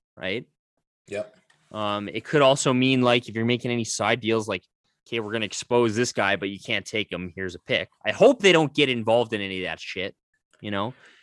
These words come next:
Speaker 2: Yep.
Speaker 1: because that's a mistake I think a lot of G Ms made last time is, like, they're trying to play th-, four D chess when it's like, you're going to lose somebody in this.
Speaker 2: Yeah.
Speaker 1: Don't,
Speaker 2: But he did,
Speaker 1: don't
Speaker 2: he
Speaker 1: get
Speaker 2: did
Speaker 1: carried away making side deals and end up losing more.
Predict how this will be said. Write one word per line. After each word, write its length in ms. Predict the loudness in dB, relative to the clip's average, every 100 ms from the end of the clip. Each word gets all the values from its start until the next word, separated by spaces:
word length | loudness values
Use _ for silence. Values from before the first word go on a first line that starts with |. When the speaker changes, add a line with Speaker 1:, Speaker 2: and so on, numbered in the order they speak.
| _
Speaker 2:
Yep. 100 | 0
Speaker 1:
because 220 | 2 0 -4 _ 2
that's 300 | 4 4 4
a 40 |
mistake 360 | 2 2 2 2
I 80 | 0
think 160 | -2
a 40 | 0
lot 240 | 2 0
of 80 | -2
G 220 | -4 -4
Ms 180 | -4 -8
made 180 | -8 -6
last 280 | -4 -6 -6
time 320 | -6 -6 -8 -16 _ _ _ _ -12
is, 200 | -8 0
like, 300 | 2 2 -4 _ _ _ _ _ _ _ _ 0
they're 100 | 2
trying 320 | 4 6 6
to 60 | 4
play 240 | 4 2
th-, 200 | 0 -14 _ _
four 200 | 2 2
D 220 | 0 -6
chess 420 | -4 -2 -2 -4
when 100 | -8
it's 100 | -8
like, 180 | -8 -4
you're 140 | -4 2
going 320 | 4 4 2
to 200 | 2 4
lose 320 | 6 4 4
somebody 460 | 2 0 -2 -6 -8
in 160 | -10 -10
this. 360 | -10 -12 -16 -18 _ _ _ -20 -20 _ _ -12
Speaker 2:
Yeah. 140 | -12 -12 _ -20 -20 0
Speaker 1:
Don't, 180 | 6 8
Speaker 2:
But 60 | 8
he 60 | 6
did, 300 | 4 2 0 4
Speaker 1:
don't 160 | 6
Speaker 2:
he 60 | 6
Speaker 1:
get 140 | 4 0
Speaker 2:
did 40 |
Speaker 1:
carried 300 | 2 4 4
away 280 | 2 2 2
making 360 | 2 -4 -6 -6
side 300 | -2 -2 -2
deals 300 | -4 -6 -8
and 80 | -10
end 180 | -6
up 120 | -6 -4
losing 400 | -6 -4 -8 -6
more. 280 | -6 -8